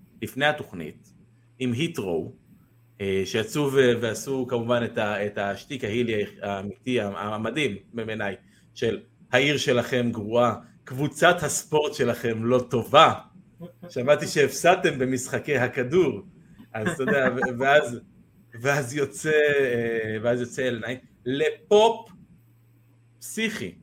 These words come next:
עכשיו, שוב, יש לי, יש לי את הביקורת שלי על אל נייט, ואני אומר את זה המון, ואגב, ראיתי ש-, אה, אחד שהצטרף לביקורת שלי על אל נייט זה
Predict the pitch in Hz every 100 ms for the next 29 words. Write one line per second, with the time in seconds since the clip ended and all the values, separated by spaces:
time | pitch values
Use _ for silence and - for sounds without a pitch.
0 | _ - - 113 - _ _ - _ -
1 | 180 151 160 196 131 165 190 113 120 139
2 | 135 113 104 104 104 107 101 98 98 110
3 | 107 98 101 135 117 110 123 107 107 110
4 | 107 113 120 110 104 101 - _ _ 110
5 | 107 104 107 123 135 120 - 120 120 104
6 | 104 117 113 123 104 107 110 107 107 117
7 | 113 202